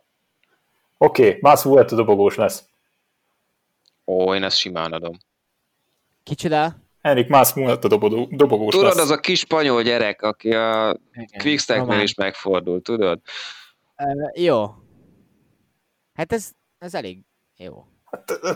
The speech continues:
Speaker 1: hát, hát, nem tudok már, az se, á,
Speaker 2: Jó,
Speaker 1: mindegy.
Speaker 2: oké, én ezt simán adom. Én ezt annyira nem látom, hogy azonnal megadom.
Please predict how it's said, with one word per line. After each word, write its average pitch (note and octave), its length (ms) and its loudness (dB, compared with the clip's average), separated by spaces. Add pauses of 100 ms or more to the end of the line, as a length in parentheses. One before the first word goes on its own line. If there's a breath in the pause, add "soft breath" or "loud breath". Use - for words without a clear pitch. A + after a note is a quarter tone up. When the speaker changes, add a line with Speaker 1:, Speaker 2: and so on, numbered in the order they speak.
Speaker 1:
hát, E3 220 -2
hát, D#3+ 380 0
nem D#3 180 6
tudok A2+ 160 6
már, A2+ 340 2
az C#3 120 -2
se, - 120 -6 (100)
á, A#2 300 -2
Speaker 2:
Jó, C4 180 2
Speaker 1:
mindegy. B2 300 0
Speaker 2:
oké, C#3+ 280 -2
én A2+ 200 0
ezt C#3 120 0
simán G#2+ 360 0
adom. G2 380 0
Én A2 160 -2
ezt G#2+ 180 -4
annyira A2 260 -2
nem G#2+ 160 -2
látom, G2+ 300 -4
hogy G2 160 -4
azonnal D#2+ 460 -4
megadom. D#2 500 -20